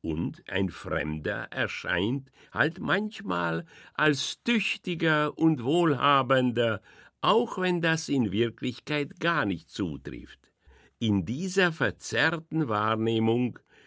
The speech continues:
liegt eine der Wurzeln von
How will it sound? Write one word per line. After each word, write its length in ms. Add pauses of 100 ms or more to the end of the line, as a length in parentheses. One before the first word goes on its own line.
liegt 640
eine 440
der 200
Wurzeln 640
von 340